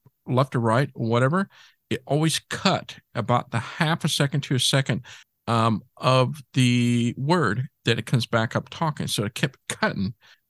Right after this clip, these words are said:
but once it's going, it's fine. But then it stops, and then it's, I don't know. I, you guys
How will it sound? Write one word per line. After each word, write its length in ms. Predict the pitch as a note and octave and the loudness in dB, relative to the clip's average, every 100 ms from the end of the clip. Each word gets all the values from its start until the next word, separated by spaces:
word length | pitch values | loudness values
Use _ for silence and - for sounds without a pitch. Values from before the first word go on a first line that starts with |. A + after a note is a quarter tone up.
| - | -4
but 140 | A#2 | 0
once 280 | B2+ E3 - | 4 4 4
it's 160 | D#3+ | 0
going, 460 | - A#3 D4 G3 E3+ - | 0 0 2 2 0 -2
it's 140 | C#3+ | -2
fine. 380 | - G#3 F#3 A2+ | 2 2 2 2
But 220 | A#2 A2+ - _ _ - | 0 -2 -4 _ _ 0
then 160 | B2 | 2
it 60 | C#3 | 2
stops, 420 | - A#2+ B2 - - | 2 0 0 -6 -12
and 100 | - | -4
then 160 | A2+ G#2+ | -2 -2
it's, 280 | - - - - _ _ _ _ | -6 -8 -10 -14 _ _ _ _
I 100 | A2+ | -2
don't 180 | B2 B2 | 0 2
know. 260 | E3 F#3+ - | 2 0 -4
I, 200 | G#2 B2 - - - _ | -4 -4 -8 -20 -20 _
you 80 | A#2+ | -2
guys 280 | C3 C3+ - | 2 4 2